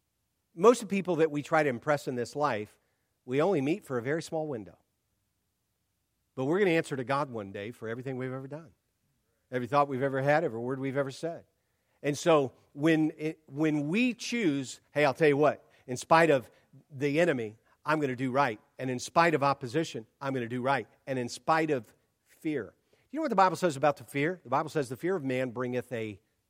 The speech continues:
snare." Because that's what happens. The fear of man will keep you from making a move to God. The fear of man, will, I guarantee there will be people in hell because of the fear of man.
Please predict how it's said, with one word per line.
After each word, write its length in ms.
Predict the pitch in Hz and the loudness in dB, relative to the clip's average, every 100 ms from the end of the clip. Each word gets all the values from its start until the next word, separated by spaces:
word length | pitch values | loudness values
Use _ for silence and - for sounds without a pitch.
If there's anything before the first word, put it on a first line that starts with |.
| _ | _
snare." 600 | _ - - 110 92 80 _ _ _ _ _ _ _ - | _ -20 -16 -14 -14 -18 _ _ _ _ _ _ _ -12
Because 180 | 139 | -6
that's 200 | 196 196 | -4 -4
what 140 | 196 123 | -2 -4
happens. 320 | 123 107 _ _ _ _ _ - | -6 -10 _ _ _ _ _ -8
The 80 | |
fear 260 | 160 240 247 | -2 0 0
of 80 | 165 | 2
man 220 | 156 175 | 2 2
will 100 | 147 | -2
keep 240 | - 175 | -6 -8
you 80 | 170 | -8
from 120 | 151 | -6
making 240 | 143 139 139 | -4 -2 -4
a 40 | |
move 180 | 135 135 | -4 -6
to 80 | 160 | -6
God. 340 | 160 185 85 - _ _ _ | -6 -8 -12 -20 _ _ _
The 80 | 139 | -2
fear 220 | - 240 | 6 6
of 60 | 196 | 8
man, 220 | 156 180 | 6 4
will, 120 | 180 - _ | 0 -6 _
I 120 | 156 | 0
guarantee 500 | 156 175 214 190 220 | 4 6 6 6 2
there 100 | 180 | 0
will 60 | 156 | 2
be 140 | 165 | 0
people 440 | - 247 233 247 202 | -2 -4 -4 -2 -2
in 160 | 151 | -2
hell 400 | 117 185 202 139 | -2 2 4 4
because 300 | 127 131 135 | 2 -4 -4
of 80 | 127 | -6
the 80 | 120 | -8
fear 220 | 156 147 | -6 -4
of 80 | 123 | -4
man. 200 | 131 | -8